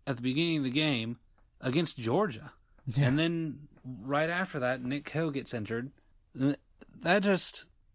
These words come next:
Speaker 1: you know, those are two guys that are gonna be stopping the run. They're gonna be rushing the quarterback. And we didn't have that type of pressure. We couldn't get any
Speaker 2: Yep.
Speaker 1: pressure after that.
Speaker 2: Yeah, and maybe that's,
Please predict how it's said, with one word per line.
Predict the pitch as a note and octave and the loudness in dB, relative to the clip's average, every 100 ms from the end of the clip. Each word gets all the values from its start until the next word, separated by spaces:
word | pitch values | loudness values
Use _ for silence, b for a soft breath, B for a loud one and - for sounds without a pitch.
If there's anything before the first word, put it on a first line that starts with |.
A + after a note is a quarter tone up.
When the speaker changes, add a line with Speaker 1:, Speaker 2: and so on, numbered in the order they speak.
| _ | _
Speaker 1:
you | D3+ | 4
know, | D3+ | 6
those | D3 G3 | 6 4
are | F#3+ | 2
two | - F3+ | 4 4
guys | D#3 D#3 D3+ - | 6 6 6 4
that | A#2+ | 2
are | A2+ | 4
gonna | A#2+ A2+ | 2 0
be | A2+ | 2
stopping | - B2 A#2 A#2 G#2+ | 4 6 6 6 4
the | G2+ | 2
run. | G2+ B2+ D#3 D#3 D#3+ - _ _ _ | 4 6 4 0 -4 -10 _ _ _
They're | A2+ | 4
gonna | A2+ A#2 | 4 2
be | A2+ G#2+ | 2 0
rushing | G#2 A#2+ B2 B2+ | 0 0 2 0
the | G#2 | -2
quarterback. | - D3+ D#3 D#3+ D#3 C#3+ _ - - _ - | 0 0 2 0 -2 -6 _ -20 -20 _ 0
And | |
we | A#2 | 4
didn't | D3+ D3 | 4 2
have | C#3+ D3+ | 2 4
that | D3 C#3 | 4 2
type | D3 C3 | 0 -2
of | |
pressure. | - C3+ D3+ - - _ _ _ _ | 0 0 0 -6 -12 _ _ _ _
We | A#2+ | 0
couldn't | B2 D3 | 2 2
get | C#3+ | 4
any | D3 | 4
Speaker 2:
Yep. | D3 | 4
Speaker 1:
pressure | D#3 C#3+ D#3+ | 2 2 2
after | D3+ F3+ G2 | 2 0 -2
that. | - - - _ _ _ | -8 -12 -16 _ _ _
Speaker 2:
Yeah, | G3 F#3+ | 2 4
and | F3 | 6
maybe | G3+ A3+ | 6 6
that's, | A#3+ G#3+ F3 - | 8 8 6 0